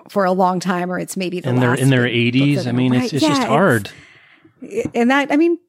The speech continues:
Speaker 1: it can go all kinds of ways. Toni Morrison wrote into her eighties, and we
Speaker 2: The
Speaker 1: were so
Speaker 2: Passenger,
Speaker 1: glad for it.
Speaker 2: McCarthy went out with a bang, baby.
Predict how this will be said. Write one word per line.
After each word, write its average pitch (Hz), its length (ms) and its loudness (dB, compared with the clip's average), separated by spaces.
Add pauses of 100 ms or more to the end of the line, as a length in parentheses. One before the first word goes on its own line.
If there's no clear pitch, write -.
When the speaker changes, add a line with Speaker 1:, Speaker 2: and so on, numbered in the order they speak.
(180)
Speaker 1:
it 180 220 -6
can 202 100 -6
go 196 120 0
all 202 80 -2
kinds 214 200 -2
of 226 60 -6
ways. 285 180 0
Toni 226 240 2
Morrison 262 380 -2
wrote 226 180 -2
into 233 160 -6
her 233 160 -4
eighties, 208 320 -6
and 190 80 -8
we 202 60 -4
Speaker 2:
The 196 80 2
Speaker 1:
were 180 40 -4
so - 40 -2
Speaker 2:
Passenger, 233 500 2
Speaker 1:
glad 180 60 0
for 185 40 2
it. 190 100 2
Speaker 2:
McCarthy 220 360 2
went 190 180 2
out 208 140 4
with 190 140 4
a 170 40 2
bang, 202 360 4
baby. 226 360 4